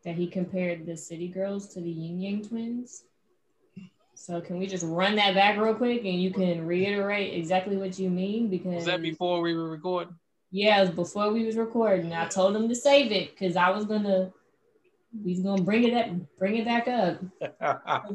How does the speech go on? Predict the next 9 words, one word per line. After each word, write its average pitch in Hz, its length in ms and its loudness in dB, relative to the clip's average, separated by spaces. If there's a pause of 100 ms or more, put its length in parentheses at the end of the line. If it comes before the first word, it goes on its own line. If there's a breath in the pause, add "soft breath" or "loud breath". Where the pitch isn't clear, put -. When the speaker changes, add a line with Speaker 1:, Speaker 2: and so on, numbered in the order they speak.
Speaker 1:
please 196 600 -2
tell 233 360 2
the 190 80 0
good 180 260 2
people 165 580 -4 (1000)
just 220 340 -6
how 240 300 0
you 240 300 -4
think 226 560 -6